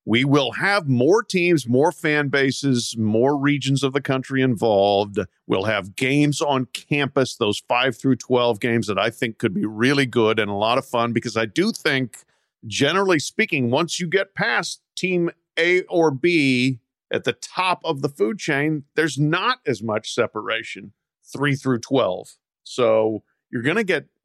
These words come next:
some fun games in some different venues and more, again, more people involved, more inclusive, uh, with a bigger playoff. So, uh, you know, they, they,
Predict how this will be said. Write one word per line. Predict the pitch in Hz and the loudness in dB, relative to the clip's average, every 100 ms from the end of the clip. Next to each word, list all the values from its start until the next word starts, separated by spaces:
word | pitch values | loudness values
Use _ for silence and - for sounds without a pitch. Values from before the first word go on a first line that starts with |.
| _ _ _ _ _ - | _ _ _ _ _ -8
some | - 151 | -2 -2
fun | 139 165 156 | 0 0 2
games | 143 156 - 98 - | 2 0 -4 -12 -8
in | 123 113 | -4 -4
some | 127 | -4
different | 107 147 - 143 | -2 -2 -2 -4
venues | 117 135 127 131 120 | 0 0 4 2 2
and | 104 113 | 0 0
more, | 120 135 | 0 0
again, | 131 131 113 | -2 -2 0
more | 113 | 0
people | 123 143 151 | 0 0 0
involved, | 151 123 117 117 | 0 2 2 2
more | 120 | 0
inclusive, | 131 101 110 - 110 - _ _ _ _ _ | 0 0 -2 -2 -8 -10 _ _ _ _ _
uh, | 110 110 - - - _ | 0 0 0 -4 -18 _
with | 143 131 | 0 0
a | |
bigger | 113 117 110 | 2 2 0
playoff. | 143 160 - - - - | 0 0 -2 -6 -20 -20
So, | - 120 107 104 98 _ _ _ _ _ - | -2 2 4 4 2 _ _ _ _ _ -6
uh, | 117 107 98 95 98 - _ - - - - _ _ | -2 2 2 2 0 -2 _ -16 -10 -8 -10 _ _
you | 139 | -2
know, | 113 95 - | -2 -4 -2
they, | 127 131 135 | -4 -4 -8
they, | 110 135 | -4 -4